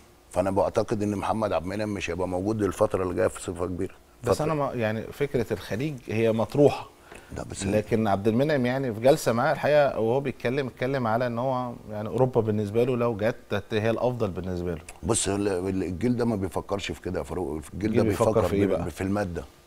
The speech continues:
Speaker 1: اللي هيدفع اكتر.
Speaker 2: ما
Speaker 1: أنا
Speaker 2: الماده
Speaker 1: أقول.
Speaker 2: جزء مهم طبعًا.
Speaker 1: طبعًا مهم وبجزء كبير، وانا بقول لك انا م-، وانا معاك، لكن انا بكلمك ان محمد عبد المنعم بشكل كبير هيحترف في الدوري السعودي، لانه الناس بتراقبه وبتفكر فيه الفتره اللي جايه، وم-، وممكن محمد عبد المنعم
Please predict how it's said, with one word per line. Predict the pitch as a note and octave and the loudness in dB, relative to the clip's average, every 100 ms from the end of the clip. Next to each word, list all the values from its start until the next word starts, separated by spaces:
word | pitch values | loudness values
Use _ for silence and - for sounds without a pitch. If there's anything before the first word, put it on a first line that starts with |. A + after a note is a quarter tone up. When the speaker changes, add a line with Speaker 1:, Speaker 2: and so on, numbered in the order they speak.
| E2 | -6
Speaker 1:
اللي | F2 | -2
هيدفع | G2 G#2 E2 | 0 2 2
اكتر. | F#2+ - E2 | 2 0 -2
Speaker 2:
ما | |
Speaker 1:
أنا | G2+ | 2
Speaker 2:
الماده | C3 G3+ A#3 | 4 4 4
Speaker 1:
أقول. | F3 A#3+ | 4 4
Speaker 2:
جزء | G3+ C#3+ | 4 2
مهم | C3 G3 A#3 A2+ | 0 0 0 0
طبعًا. | - F#3 C#3 | 6 10 10
Speaker 1:
طبعًا | C#3 | 12
مهم | A2+ G#2+ C3+ D#3 | 8 8 4 4
وبجزء | C3 B2+ A#2 A2+ D3+ B2+ | 4 4 4 4 2 2
كبير، | G#2 B2+ D#3 | 2 4 4
وانا | C3 C3 | 6 6
بقول | C3 B2 D#3 | 6 6 8
لك | C3+ | 6
انا | A2+ B2+ | 6 4
م-، | B2 G#2+ | 2 4
وانا | G#2+ C#3 | 6 8
معاك، | B2+ G#2+ C#3 A#2+ | 8 8 6 6
لكن | F#2+ F#2 G2+ | 0 0 2
انا | B2 C3 | 2 2
بكلمك | A2 A2 A#2+ B2+ A2 | 2 2 0 -2 0
ان | G#2+ | 0
محمد | F#2 G#2+ A2+ | 2 2 4
عبد | G2 | 2
المنعم | G#2+ A2+ A#2+ | 2 -2 -2
بشكل | G2+ - A#2 G#2+ | -2 0 0 -2
كبير | F2+ A2 A2 | -4 0 0
هيحترف | D#2+ G#2+ G#2+ G2 | 0 2 2 0
في | F#2+ | -4
الدوري | F2+ G#2+ | -2 -2
السعودي، | F#2+ - E2 F#2+ C#2 | -2 -4 -2 -4 -4
لانه | C#2 E2 F2+ | -6 -4 -4
الناس | F#2+ G#2+ G#2+ | -2 -2 -2
بتراقبه | F#2 F2+ F2+ G#2+ G2+ | -4 -4 0 2 2
وبتفكر | F2+ F2 - G#2 - E2+ | -2 -4 0 0 0 -4
فيه | G2 | -4
الفتره | F#2 F#2 F#2 E2+ | -4 -4 -4 -4
اللي | E2+ | 0
جايه، | G#2 | 0
وم-، | A2 G#2 | 0 -2
وممكن | G#2 G#2 F#2 G2+ | -2 -2 -2 -4
محمد | G2 - A2 G2+ | -2 -4 -2 0
عبد | E2 | -2
المنعم | G2+ A2 A#2 | -2 -4 -6